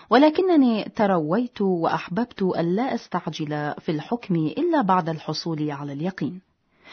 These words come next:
فقمت بمراجعة كتب أهل السنة التي ورد أن هذه القضية التاريخية قد وردت فيها من قبيل صحيح البخاري وصحيح مسلم ومسند الإمام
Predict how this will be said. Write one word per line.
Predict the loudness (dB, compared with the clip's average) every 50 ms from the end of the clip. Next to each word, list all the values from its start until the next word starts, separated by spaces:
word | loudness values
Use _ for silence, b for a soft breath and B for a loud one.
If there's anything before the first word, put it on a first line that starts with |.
| B B B 4
فقمت | 4 4 6 6 4 4 4 2
بمراجعة | 2 4 2 2 2 2 0 0 -2 -2 -2 -2 -2 -2 -4 -4 -4 -2 -2 -2 -2 -4 -4
كتب | -6 -4 -4 -4 -2
أهل | -2 -2 -4 -4 -6 -8
السنة | -8 -10 -6 -2 0 2 4 2 2 0 B B B B B B B B 0
التي | 2 2 2 2 2 2 2 4
ورد | 4 2 2 2 0 0 0
أن | 0 0 0 0 -2 -2 -2 -2 0
هذه | 0 -2 -2 -2 -2 -4 -4
القضية | -6 -6 -6 -6 -4 -2 -2 -2 -2 -2 -4 -6
التاريخية | -10 -10 -8 -8 -6 -6 -8 -8 -8 -6 -4 -2 0 0 -2 -2
قد | -4 -6 -6 -6 -4 -2
وردت | -2 0 0 0 0 -2 -4 -6 -8
فيها | -8 -6 -6 -6 -4 -4 -2 -2 -4 -4 B B B B B B B
من | 0 2 2 2 0
قبيل | 0 -2 -2 -2 0 0 0 0 0 0 -2 -2 -4
صحيح | -4 -6 -6 -6 -4 -6 -6 -4 -6
البخاري | -6 -4 -4 -6 -6 -6 -6 -6 -4 -4 -4 -2 -2 -2 -2
وصحيح | -4 -4 -6 -8 -8 -10 -8 -6 -8 -6 -4 -4
مسلم | -2 -2 -2 -4 -6 -8 -4 -2 0 2 2 2 0 B B B B B B -4
ومسند | 0 2 4 4 4 4 2 0 -2 -2 0 0 0 0 0 0 0 0 0 0 0
الإمام | -2 -2 -2 -2 -2 0 0 0 2 0 0 0 0 0 -2